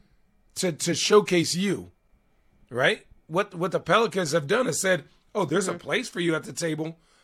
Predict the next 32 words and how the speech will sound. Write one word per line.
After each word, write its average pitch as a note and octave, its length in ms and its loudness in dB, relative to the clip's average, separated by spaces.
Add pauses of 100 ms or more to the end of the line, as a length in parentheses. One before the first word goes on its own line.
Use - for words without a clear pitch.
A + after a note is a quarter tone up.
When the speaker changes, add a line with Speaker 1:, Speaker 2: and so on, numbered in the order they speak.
(140)
Speaker 1:
but D3+ 220 2 (220)
you're C#3 280 0
not E3+ 200 2
ordering. F#3 340 6
This G3 140 4
is - 60 -8
a D3+ 60 2
preset F3 480 -2
menu." D#3+ 460 0
<laughs> - 20 -12 (640)
And F3+ 100 0
I F3+ 40 4
got F3+ 220 4
Brandon F3+ 360 4
Ingram, F#3 300 0
C - 200 -4
J, E3+ 240 0
and D#3 120 -2 (140)
Valanciunas E3 720 -4
on A2 140 -14
it. G3 60 -6
Speaker 2:
Yeah. F3+ 140 0 (520)
Speaker 1:
Is, D#3 220 -6
is D3+ 180 -6
my E3 360 0
take D3+ 360 -10
on G#2+ 120 -12
that. F2 160 -20 (1080)
Speaker 2:
Yeah. E3+ 200 -6 (2500)
I, G#3 460 2 (120)
<clears throat> - 140 -18
I, B3+ 440 4